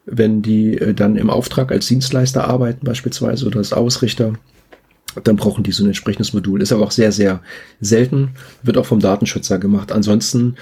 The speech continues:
äh, gibt's tatsächlich einen dieser zweiundfünfzig Prüfpunkte. Also einer davon ist, ähm,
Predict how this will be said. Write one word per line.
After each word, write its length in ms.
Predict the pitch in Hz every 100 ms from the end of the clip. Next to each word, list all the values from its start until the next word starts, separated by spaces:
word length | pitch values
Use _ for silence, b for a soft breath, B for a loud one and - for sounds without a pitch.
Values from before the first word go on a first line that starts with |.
| B B B
äh, 180 | 110 104
gibt's 220 | 123 -
tatsächlich 480 | - 117 120 113 -
einen 160 | 104 104
dieser 240 | 104 104
zweiundfünfzig 580 | - 110 165 127 - -
Prüfpunkte. 480 | 139 131 143 131 -
Also 220 | 98 -
einer 240 | 127 139
davon 360 | 127 - 120 123
ist, 260 | 104 -
ähm, 600 | - 107 107 104 104 104